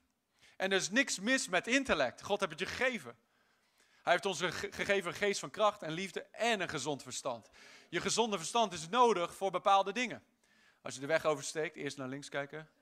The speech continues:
dan naar rechts, dan weer naar links. Kunnen oversteken. Heb je gezond ver-, gezond verstand voor nodig.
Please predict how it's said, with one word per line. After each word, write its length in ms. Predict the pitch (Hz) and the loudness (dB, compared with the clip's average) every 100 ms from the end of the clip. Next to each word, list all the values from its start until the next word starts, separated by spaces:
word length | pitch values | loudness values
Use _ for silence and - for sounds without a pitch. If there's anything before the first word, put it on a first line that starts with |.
| _ | _
dan 140 | 139 | -12
naar 120 | 131 123 | -10 -8
rechts, 400 | 135 143 - - _ 139 | -10 -12 -18 -20 _ -12
dan 80 | 147 | -8
weer 100 | 175 | -4
naar 120 | 190 | -2
links. 280 | 196 135 - | -4 -6 -16
Kunnen 200 | - 123 | -14 -8
oversteken. 560 | 143 156 - 123 110 - _ _ _ | -6 -6 -6 -6 -6 -14 _ _ _
Heb 120 | 151 | -10
je 80 | 151 | -8
gezond 300 | 139 190 156 | -4 -4 -6
ver-, 180 | 180 160 | -10 -10
gezond 300 | 160 175 165 | -2 -2 -2
verstand 340 | - 233 240 | -2 -2 -2
voor 100 | 190 | -4
nodig. 280 | 143 117 | -4 -4